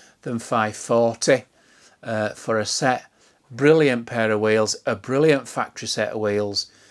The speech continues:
okay, and you won't go far wrong, uh, with, with Hope if you've got a bit of a lower budget, uh, than, uh, five thirty, five forty.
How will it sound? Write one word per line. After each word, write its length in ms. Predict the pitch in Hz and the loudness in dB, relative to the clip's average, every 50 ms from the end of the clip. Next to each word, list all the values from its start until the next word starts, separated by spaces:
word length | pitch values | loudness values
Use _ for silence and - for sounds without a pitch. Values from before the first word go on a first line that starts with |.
| - _ _ - | -20 _ _ -14
okay, 300 | 123 - - - 110 104 | -14 -10 -4 -4 -4 -2
and 160 | - 127 120 | -2 -4 -2
you 120 | 113 113 113 | 0 2 4
won't 200 | 120 120 123 123 | 6 4 4 4
go 180 | - 113 110 | 0 0 0
far 340 | 107 - - 120 110 104 104 | 0 -2 -2 0 0 2 2
wrong, 280 | 104 104 101 98 98 - _ _ _ _ _ _ _ _ _ - | 2 2 2 0 -2 -6 _ _ _ _ _ _ _ _ _ -6
uh, 320 | 123 110 101 98 98 98 - | -2 -2 0 0 -2 -4 -6
with, 460 | 117 120 120 110 104 98 - - - _ _ - | -4 -2 0 0 0 -2 -6 -14 -20 _ _ -10
with 240 | 117 113 110 101 - | -6 -6 -6 -6 -6
Hope 420 | - 110 104 101 98 104 104 - - _ _ - | -4 0 2 2 2 2 0 -6 -18 _ _ -10
if 240 | 135 123 113 - - | -10 -10 -10 -8 -8
you've 180 | 120 113 - - | -8 -8 -6 -2
got 240 | - 110 107 - - | -2 -2 -2 -2 -6
a 80 | - - | -10 -6
bit 180 | - 117 107 | -4 -2 -2
of 100 | 113 113 | -2 -2
a 60 | 117 110 | -2 0
lower 320 | 110 107 104 104 104 95 | 0 2 2 2 2 0
budget, 540 | 95 113 107 101 95 - 104 101 95 - _ _ _ - - - - _ _ - | 2 0 0 0 0 -2 -4 -4 -4 -4 _ _ _ -20 -20 -20 -20 _ _ -10
uh, 380 | 117 101 101 98 95 95 - | -6 -2 0 0 0 -2 -4
than, 400 | - 107 107 101 95 92 92 92 | -4 -4 -2 -2 -2 -4 -6 -6
uh, 120 | 95 95 - | -8 -8 -8
five 400 | - - 117 104 95 95 95 - | -8 -4 -4 -4 -2 -4 -8 -10
thirty, 460 | - - 113 104 98 92 - - 95 | -10 -6 -4 -4 -4 -4 -6 -12 -12
five 320 | - - 104 98 92 90 | -10 -8 -8 -8 -8 -10
forty. 560 | - - - 95 92 90 85 - - 104 85 | -12 -10 -8 -6 -6 -6 -8 -10 -12 -12 -12